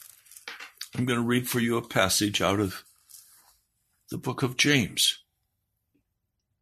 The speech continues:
James, the th-, second chapter, verse fourteen. "What is the benefit, my brethren, if anyone may claim to have faith but have not works?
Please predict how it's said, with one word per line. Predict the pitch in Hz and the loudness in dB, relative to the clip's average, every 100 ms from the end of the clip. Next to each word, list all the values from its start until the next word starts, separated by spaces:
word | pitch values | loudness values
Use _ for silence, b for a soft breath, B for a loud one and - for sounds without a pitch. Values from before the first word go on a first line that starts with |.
| _ _ _ _ _ _ _ _ _ _ _ _ - _ _ - | _ _ _ _ _ _ _ _ _ _ _ _ -20 _ _ 2
James, | - 120 104 123 - - - | 6 8 8 6 4 2 0
the | 113 | 2
th-, | - - - | 4 4 6
second | - 120 131 95 | 8 8 4 4
chapter, | - 80 - 98 | 6 6 4 2
verse | 95 90 | 4 4
fourteen. | - 110 - - 104 76 - B B B B | 6 4 4 2 2 2 -4 B B B B
"What | 110 - | 6 8
is | 143 131 | 6 6
the | 120 | 4
benefit, | 92 123 135 117 98 - - | 6 6 8 6 4 2 4
my | 92 87 | 4 4
brethren, | 87 85 78 92 123 - _ _ _ _ _ _ _ _ _ _ | 6 6 6 4 2 -4 _ _ _ _ _ _ _ _ _ _
if | - 104 98 | 0 2 6
anyone | 131 151 139 131 120 | 8 8 10 8 8
may | 110 | 6
claim | - - 131 131 135 | 4 2 4 6 4
to | 98 | 2
have | 117 107 - | 2 2 2
faith | - 135 87 76 - | 4 6 6 2 -8
but | - 98 | -6 -2
have | 113 110 | 0 0
not | 117 113 117 123 | 0 0 -2 0
works? | 123 80 - - - | 2 0 2 2 2